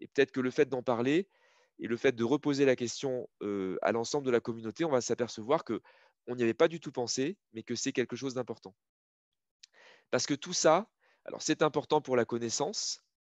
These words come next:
de cette maladie, c'est important pour le diagnostic précoce, et c'est aussi hyper important pour développer des traitements. Parce que si on ne connaît pas bien l'histoire naturelle, ben on a, on arrive mal à évaluer l'efficacité des traitements.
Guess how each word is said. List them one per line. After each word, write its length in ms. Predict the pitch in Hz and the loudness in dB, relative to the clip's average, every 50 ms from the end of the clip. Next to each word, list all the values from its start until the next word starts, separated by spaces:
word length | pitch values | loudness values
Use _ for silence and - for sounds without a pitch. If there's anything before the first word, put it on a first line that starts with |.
| _ _ _ _ _ | _ _ _ _ _
de 100 | 107 107 | -12 -6
cette 240 | - - 107 - - | -2 -2 -4 -2 -4
maladie, 480 | 107 107 101 101 101 104 131 175 233 - _ | -4 0 0 0 0 -2 -6 -14 -16 -16 _
c'est 160 | - - - | -4 -2 0
important 420 | 123 120 113 123 113 - - 127 120 | 0 0 0 -4 -6 -4 -6 -6 -6
pour 280 | - - 110 101 104 | -8 -8 -8 -6 -4
le 100 | 101 104 | -4 -4
diagnostic 500 | 98 98 110 104 107 104 104 - - - | -2 -2 -2 -2 -2 -6 -12 -12 -14 -14
précoce, 540 | - - 113 - - 143 165 - - - - _ _ _ _ _ _ _ | -10 -10 -8 -6 -4 -4 -4 -4 -8 -10 -12 _ _ _ _ _ _ _
et 120 | - - 110 | -8 -6 -4
c'est 160 | - - 131 | -2 0 0
aussi 340 | 123 117 - - - 127 - - | 0 0 -2 -4 -6 -8 -12 -14
hyper 320 | 160 160 - - 170 143 | -14 -6 0 2 4 4
important 540 | 139 127 - 123 113 - - 123 131 147 - _ _ _ | 2 0 -2 -6 -10 -6 -4 -4 -4 -4 -6 _ _ _
pour 220 | - 127 117 117 | -10 -10 -10 -10
développer 500 | - 110 127 131 120 117 120 113 - 139 | -4 -2 -2 -2 0 -2 -4 -2 -2 -2
des 100 | 127 127 | -2 -2
traitements. 420 | 123 - - 113 - - 104 101 - _ _ _ _ _ _ _ - | -4 -4 -6 -8 -8 -8 -12 -12 -14 _ _ _ _ _ _ _ -8
Parce 120 | 120 113 | -8 -6
que 100 | - 139 | -4 -4
si 200 | 131 - - 160 | -4 -4 -2 -2
on 60 | 170 | -2
ne 60 | 165 156 | -4 -4
connaît 260 | - 151 139 127 127 | -4 -4 -4 -2 0
pas 140 | - 143 143 | 0 0 2
bien 180 | 135 147 156 | 2 0 0
l'histoire 300 | 147 139 - - 139 127 | 0 -2 -6 -6 -4 -4
naturelle, 520 | 120 113 - - 113 107 110 120 139 165 208 - _ _ _ _ _ _ _ _ _ _ _ | -4 -4 -6 -6 -4 -2 -2 -2 -2 -4 -6 -12 _ _ _ _ _ _ _ _ _ _ _
ben 160 | - 110 113 - | 2 2 2 2
on 140 | - 123 123 | 2 0 2
a, 180 | 120 120 120 - - | 2 2 2 2 -2
on 140 | 110 117 | -4 0
arrive 300 | 117 110 107 117 110 113 | 0 0 0 -2 -4 -4
mal 360 | 131 143 156 160 165 151 113 - _ _ _ _ | 0 4 4 6 6 4 2 -2 _ _ _ _
à 180 | - 110 107 - - | -2 0 0 2 2
évaluer 500 | 151 151 139 143 143 139 139 131 151 156 | 2 4 6 6 4 4 4 2 0 0
l'efficacité 560 | 139 131 - - 113 - 123 - - - 139 | 0 -2 -6 -6 -4 -4 -2 -2 -2 -4 -4
des 60 | 127 110 | -6 -4
traitements. 400 | - - 123 - 139 135 127 | -4 -4 -6 -4 -6 -10 -12